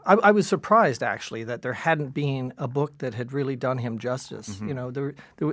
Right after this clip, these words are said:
Speaker 1: there had been one book done previously on him that, uh, I, I don't even consider it a legitimate biography.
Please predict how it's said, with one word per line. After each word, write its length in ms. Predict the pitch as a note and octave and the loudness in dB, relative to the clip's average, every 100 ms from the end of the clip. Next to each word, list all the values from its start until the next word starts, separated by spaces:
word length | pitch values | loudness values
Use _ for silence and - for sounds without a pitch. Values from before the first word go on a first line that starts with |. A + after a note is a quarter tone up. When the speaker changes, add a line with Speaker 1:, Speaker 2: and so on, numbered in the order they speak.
| - | 2
Speaker 1:
there 100 | E3 | 2
had 100 | C#3 | 2
been 220 | D#3 C#3 | 2 4
one 240 | D#3+ A3+ | 6 6
book 320 | F#3 F3 D#3+ - | 4 2 0 2
done 220 | D3+ C#3+ | 2 2
previously 560 | - D#3 D3 C#3 D3 | -2 -2 -2 -2 -4
on 220 | C#3 C#3+ C#3 | -2 0 2
him 240 | C#3 D3 | 0 0
that, 340 | B2 - - | -2 -4 -4
uh, 260 | B2+ A2+ B2+ - - - - - - | 0 0 0 -8 -20 -20 -20 -20 -6
I, 180 | D3+ D#3 | 2 4
I 100 | D#3+ | 6
don't 160 | F3 D#3+ | 6 4
even 180 | B2 B2 | 0 -4
consider 480 | A#2+ A2+ C3 B2 A#2 | -6 -4 -4 -2 -4
it 80 | |
a 80 | A#2 | -4
legitimate 560 | A#2 A#2 C3+ A#2+ A#2+ A#2 | -6 -4 -4 -4 -6 -10
biography. 540 | C3+ C3 C#3+ C3 B2 | -8 -6 -6 -8 -10